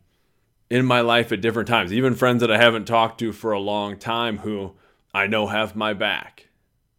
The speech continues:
For the people I get to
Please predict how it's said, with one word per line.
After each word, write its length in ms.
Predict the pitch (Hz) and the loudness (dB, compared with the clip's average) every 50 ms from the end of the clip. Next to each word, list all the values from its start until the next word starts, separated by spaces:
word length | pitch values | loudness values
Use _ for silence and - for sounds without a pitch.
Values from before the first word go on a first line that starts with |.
| _ _ _ _ _ _ _ _ _ _ _ _ _ _ _ _ _ _ _ | _ _ _ _ _ _ _ _ _ _ _ _ _ _ _ _ _ _ _
For 440 | _ - - 113 117 117 117 113 110 | _ -10 -4 0 2 2 2 2 0
the 120 | 104 104 | -2 -6
people 360 | - - 123 120 113 - 117 | -4 -2 -2 -2 0 0 2
I 160 | 113 110 110 | 2 2 2
get 200 | 104 110 110 107 - | 0 -2 -6 -6 -6
to 360 | - 117 110 107 104 101 - | -6 -4 -4 -4 -6 -8 -10